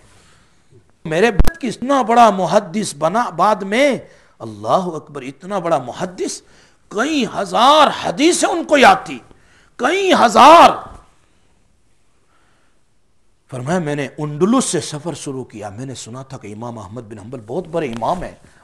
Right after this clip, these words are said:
وہاں تو یحییٰ بن معین بھی ہے، ہشام بن عمرو بھی ہے، بڑے بڑے، لیکن امام احمد بن حنبل ٹاپ ہے۔ وہاں پر بغداد میں تو میں نے سفر شروع کیا۔ کشتی میں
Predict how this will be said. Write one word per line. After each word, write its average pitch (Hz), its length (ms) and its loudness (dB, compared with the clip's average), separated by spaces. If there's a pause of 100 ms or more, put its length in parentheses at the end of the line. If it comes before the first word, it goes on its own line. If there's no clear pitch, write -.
وہاں 131 200 -4
تو 156 120 -6
یحییٰ 123 320 -6
بن 143 160 -10
معین 151 320 -8
بھی 151 220 -8
ہے، 104 120 -10
ہشام 151 340 -8
بن 131 140 -12
عمرو 220 240 -6
بھی 180 120 -10
ہے، 120 60 -10
بڑے 220 160 -10
بڑے، 185 200 -8 (240)
لیکن 127 260 -10
امام 143 280 -8
احمد 151 220 -10
بن 139 180 -16
حنبل 160 220 -10 (120)
ٹاپ - 260 -10
ہے۔ - 100 -20 (1000)
وہاں 175 240 4
پر 139 180 -2 (140)
بغداد 165 440 4
میں 147 220 -4 (400)
تو 113 80 -16
میں 113 80 -12
نے 113 80 -12
سفر 196 260 -6
شروع 190 240 -2
کیا۔ 165 260 -2 (320)
کشتی 339 580 4
میں 185 260 2